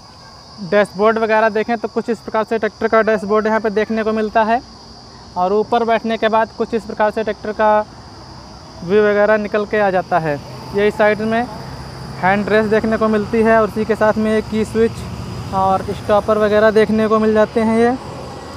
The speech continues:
भाइयों, ये यहाँ पे पीटीओ का लीवर देखने को मिलता है, इसको आप ऊपर और नीचे, नीचे करने पे एंगेज हो जाता है और ऊपर करने पे डिसएंगेज रहता है।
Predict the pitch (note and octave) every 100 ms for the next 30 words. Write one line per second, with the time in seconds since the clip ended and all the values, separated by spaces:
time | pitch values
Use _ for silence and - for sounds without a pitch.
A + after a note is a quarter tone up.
0 | - - - - - F#3 G#3 A3+ B3 A3
1 | A3+ A3 A3+ A#3+ A#3+ - A3+ A3 A#3 B3
2 | C4 - - - - - G#3 G#3 G3+ A3
3 | A#3 A3 A3 A3+ A3+ A#3 A3+ A3 A#3 A3
4 | B3+ C#4 A3+ G3+ - A3 A3 G#3+ A3 G#3+
5 | A#3 A#3 A#3 - G#3 G#3+ G#3+ G#3+ A#3 A3+
6 | - - - G3+ A3+ A3 A3 A3+ A3 A3+
7 | G#3+ G3+ A3+ G#3+ A3 G#3+ A#3 A3+ A3 G#3+
8 | G3 G#3+ G#3+ G#3+ G3+ A#3+ C4+ - - -
9 | - F3 G3+ G#3 G3+ G#3+ G#3+ F#3 F3+ E3
10 | C#3